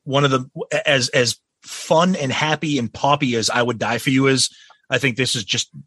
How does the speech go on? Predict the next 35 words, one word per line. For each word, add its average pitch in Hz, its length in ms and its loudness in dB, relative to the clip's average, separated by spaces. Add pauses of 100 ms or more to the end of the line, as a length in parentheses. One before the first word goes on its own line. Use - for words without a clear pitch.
(280)
it, 160 180 -8
it's, 139 280 -4
it's - 240 -4 (100)
that 143 200 2
much 139 180 2
more 147 140 6
of 127 60 0
a - 20 0
standout. 147 380 4
And 151 80 -4
I 143 60 2
think 170 180 0
it, 156 60 -4
because 151 260 0
it - 20 4
has 139 140 2
more 147 160 2
of 127 60 0
a 120 40 -2
standard 135 540 0
beat, 131 260 -2 (540)
um, 123 360 4
like, 120 200 0 (120)
I 143 280 0
actually 160 300 2
had 143 120 2
that 139 140 2
written 143 200 -2
down 127 200 0
too. 143 200 0
If 113 120 -4
you're 175 160 2
not 220 180 2 (320)
at 147 140 0
least 165 640 0